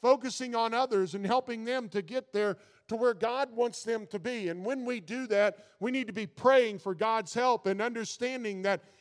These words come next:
He is there, and then build the wall. Do the work.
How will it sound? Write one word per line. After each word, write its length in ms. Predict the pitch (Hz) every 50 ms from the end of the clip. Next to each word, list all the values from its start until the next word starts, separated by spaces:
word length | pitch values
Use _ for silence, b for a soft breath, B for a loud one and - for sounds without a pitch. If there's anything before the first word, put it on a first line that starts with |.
| b b
He 280 | 240 277 247 233 240
is 260 | 285 330 349 277 180
there, 440 | 135 165 165 156 156 185 220 254 254 B B B B
and 140 | 214 269 277
then 140 | 302 302 233
build 320 | 151 262 320 349 359 359
the 60 | 370 349
wall. 640 | 339 349 359 359 349 311 220 151 123 113 - - - _ _ _ _ _ _ _ _ _ _ _ _ _ _ _ _ _ _ _ _ _ _ _ -
Do 200 | - 320 339 349
the 100 | 349 330
work. 520 | 339 339 339 339 320 247 180 - _ -